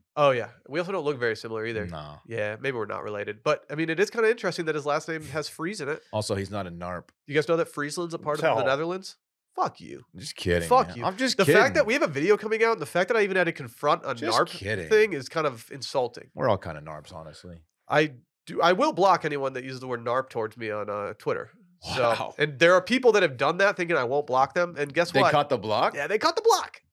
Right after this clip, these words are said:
Speaker 2: Hashtag blocked.
Speaker 1: Or I'll put you in mute, mute time.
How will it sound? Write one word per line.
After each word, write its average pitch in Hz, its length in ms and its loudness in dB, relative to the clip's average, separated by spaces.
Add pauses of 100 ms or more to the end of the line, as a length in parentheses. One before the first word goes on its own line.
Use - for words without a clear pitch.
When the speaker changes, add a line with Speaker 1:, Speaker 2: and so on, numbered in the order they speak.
(120)
Speaker 2:
Hashtag 110 640 0
blocked. - 440 -8 (720)
Speaker 1:
Or 190 140 6
I'll 185 80 6
put 185 160 -2
you 156 120 -2
in 120 120 -6
mute, 156 300 -8
mute 143 240 -8
time. 113 280 -4